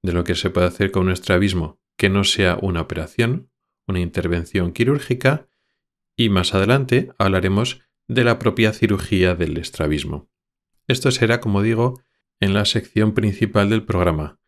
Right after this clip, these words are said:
Pero antes vamos a hablar, en la sección de noticias,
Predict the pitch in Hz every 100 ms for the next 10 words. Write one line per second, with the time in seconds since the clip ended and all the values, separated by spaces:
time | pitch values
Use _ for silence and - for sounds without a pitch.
0 | _ _ _ _ _ - 101 107 110 -
1 | 127 131 120 123 120 - 104 117 120 127
2 | - - 92 82 - 90 - 98 95 90
3 | 87 87 135 131 110 120 127 -